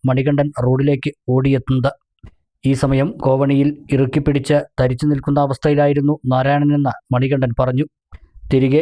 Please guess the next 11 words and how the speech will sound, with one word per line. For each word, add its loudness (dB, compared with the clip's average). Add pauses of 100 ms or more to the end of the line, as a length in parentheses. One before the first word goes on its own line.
(160)
വീട്ടിലേക്കോടിയ 2
മണികണ്ഠൻ 0 (200)
തോട്ടിയെടുത്തു 0
വന്ന് 0
അതുപയോഗിച്ച് 0 (140)
കോവണി 0 (140)
കുത്തിമറിച്ചിടുകയായിരുന്നു. 0 (400)
നനവുള്ള 2 (120)
തൊട്ടിയായിരുന്നതിനാൽ 2 (160)
നിലം 2
തൊടാതെ 2